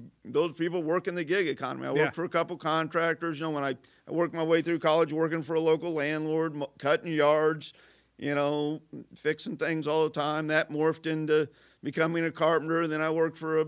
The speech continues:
Speaker 1: you know, as a guy, for a guy here in town, a small contractor, became a lead carpenter. Then I got lured by a,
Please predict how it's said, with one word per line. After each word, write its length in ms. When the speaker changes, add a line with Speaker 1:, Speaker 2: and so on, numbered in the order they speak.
Speaker 1:
you 120
know, 220
as 80
a 60
guy, 320
for 160
a 40
guy 220
here 140
in 80
town, 240
a 60
small 260
contractor, 540
became 300
a 40
lead 300
carpenter. 460
Then 140
I 140
got 240
lured 320
by 220
a, 40